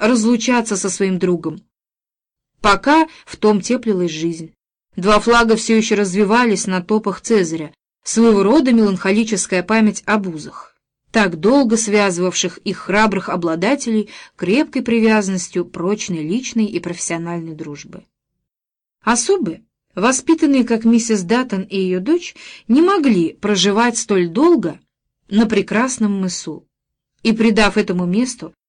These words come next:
каких-то устойчивых отпечатков своих вкусов. О домике мы уже говорили. Маленький сад в ярких красках цветов тоже излучал атмосферу изящества и тонкого вкуса, которую трудно было ожидать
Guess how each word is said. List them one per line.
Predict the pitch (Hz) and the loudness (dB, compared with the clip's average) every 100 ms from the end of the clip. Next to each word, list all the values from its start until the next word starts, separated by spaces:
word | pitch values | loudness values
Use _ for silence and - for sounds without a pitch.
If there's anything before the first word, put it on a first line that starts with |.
| _ | _
каких-то | - 185 233 220 208 | -8 -4 -4 -2 -2
устойчивых | 180 - 233 233 208 185 | -2 0 0 2 -2 -2
отпечатков | 185 180 160 - 247 262 220 - | -4 -6 -8 -6 -6 -6 -8 -6
своих | 180 180 175 - | -2 -2 -2 -4
вкусов. | - 156 143 - - _ _ _ _ _ _ | -18 -16 -16 -18 -20 _ _ _ _ _ _
О | 220 | 0
домике | 240 349 339 320 | 4 6 4 4
мы | 302 | 4
уже | 302 269 | 2 2
говорили. | 262 269 269 214 147 135 _ _ _ _ | 0 2 2 2 -2 -6 _ _ _ _
Маленький | 180 208 226 214 214 | 0 4 6 4 2
сад | 196 269 311 - - - | 0 0 0 -2 -16 -8
в | |
ярких | 180 214 208 220 220 | 0 2 2 0 -2
красках | 233 190 - 170 | 0 0 -2 -8
цветов | - 190 202 208 170 - | -8 -6 -2 -2 -2 2
тоже | 349 233 175 | 4 4 0
излучал | 190 180 190 190 226 | -4 -2 -2 0 0
атмосферу | 190 180 170 - 254 254 240 | 0 -2 -6 -4 -2 0 0
изящества | 208 175 156 165 - 185 | 0 -2 -2 -10 -8 -4
и | 190 | -2
тонкого | 190 180 190 214 | -2 -4 -4 -6
вкуса, | 220 175 165 - - _ _ _ | -6 -12 -14 -16 -20 _ _ _
которую | 190 202 226 | -4 0 0
трудно | 233 240 214 196 | 2 2 2 2
было | 202 190 | 2 2
ожидать | 185 180 180 214 233 233 | 0 -2 0 0 0 -2